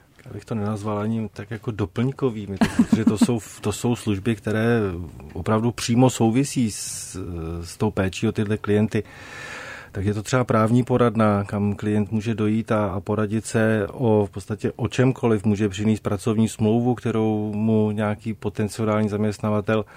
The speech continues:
předkládá, a většinou ty smlouvy jsou stavěny tak, aby ten náš klient z toho nevyšel dobře.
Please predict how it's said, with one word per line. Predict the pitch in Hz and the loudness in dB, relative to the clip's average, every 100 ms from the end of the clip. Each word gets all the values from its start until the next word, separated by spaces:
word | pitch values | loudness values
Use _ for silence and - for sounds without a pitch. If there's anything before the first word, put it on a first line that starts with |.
| - - - - | -20 -18 -20 -18
předkládá, | - 113 - - 110 107 107 110 110 110 | -4 -2 0 2 4 6 4 4 4 2
a | - 104 | -2 -8
většinou | 101 107 101 - 107 104 | -4 -4 -2 -2 0 0
ty | 110 | -2
smlouvy | - 107 101 107 | -2 0 0 -2
jsou | 113 | -4
stavěny | 101 110 101 107 107 | -2 -2 0 0 0
tak, | 107 - | -4 -4
aby | 101 101 | -4 -2
ten | 104 107 107 | -2 0 0
náš | 110 104 - | 0 0 -2
klient | 110 104 107 | -2 -2 -2
z | |
toho | - 104 | -4 -2
nevyšel | 107 104 113 135 120 | 0 2 2 4 4
dobře. | 101 101 101 | 4 2 0